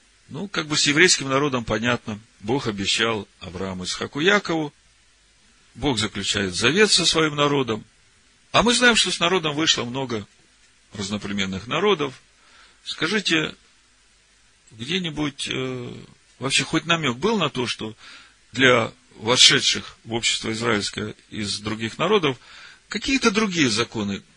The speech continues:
ну, какой-нибудь такой послаблённый завет, не так, как для еврейского народа?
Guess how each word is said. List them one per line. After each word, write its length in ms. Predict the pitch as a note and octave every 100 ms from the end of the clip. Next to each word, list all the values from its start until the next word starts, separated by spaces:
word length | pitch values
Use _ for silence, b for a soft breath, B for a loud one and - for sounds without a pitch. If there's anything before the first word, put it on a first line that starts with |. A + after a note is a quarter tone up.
| _ _
ну, 580 | - G#2 G3+ G3+ G3+ G#3+
какой-нибудь 500 | G3 F#3+ F#3+ E3+ D#3+
такой 240 | D#3 D#3
послаблённый 680 | D3+ D3+ D#3+ D3+ D3 A#2 G2+
завет, 500 | G2 A2 C#3 E3 - - _ -
не 120 | A2+
так, 260 | - D3 -
как 200 | G#2 G2
для 180 | G#2
еврейского 480 | G#2 G2 G2 F#2+ -
народа? 200 | F#2 G2